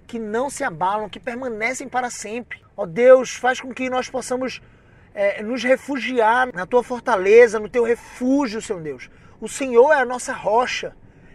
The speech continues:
é o nosso firmamento. O Senhor lança os fundamentos da nossa vida, Senhor Deus, e nós queremos construir ela,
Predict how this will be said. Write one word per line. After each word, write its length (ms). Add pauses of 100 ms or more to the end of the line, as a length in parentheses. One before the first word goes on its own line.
é 40
o 60
nosso 260
firmamento. 880 (880)
O 80
Senhor 400
lança 400
os 80
fundamentos 640
da 140
nossa 240
vida, 440
Senhor 200
Deus, 180
e 60
nós 180
queremos 300
construir 520
ela, 380